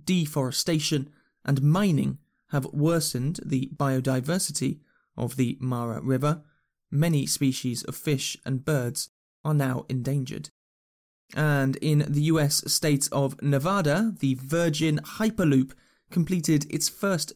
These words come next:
test with people inside. The Virgin Hyperloop is a levitating pod which uses magnets to travel up to one hundred and seventy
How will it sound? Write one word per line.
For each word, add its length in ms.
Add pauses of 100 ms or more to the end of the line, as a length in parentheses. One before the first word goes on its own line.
(120)
test 420
with 320
people 460
inside. 640 (600)
The 220
Virgin 480
Hyperloop 640 (100)
is 180
a 280
levitating 1000 (180)
pod 420 (560)
which 220
uses 440 (100)
magnets 800 (140)
to 100
travel 560 (160)
up 160
to 260 (140)
one 160
hundred 340
and 100
seventy 600